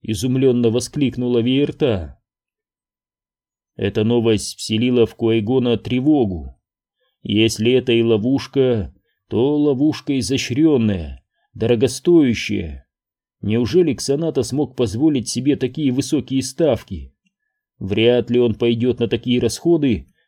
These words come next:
только для того, чтобы отомстить Куайгону. Место проведения встречи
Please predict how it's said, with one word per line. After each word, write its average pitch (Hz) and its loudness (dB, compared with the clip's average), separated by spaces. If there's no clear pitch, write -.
только 139 0
для 117 2
того, 156 2
чтобы 131 0
отомстить 127 -4
Куайгону. 139 2
Место 107 0
проведения 110 0
встречи 127 -4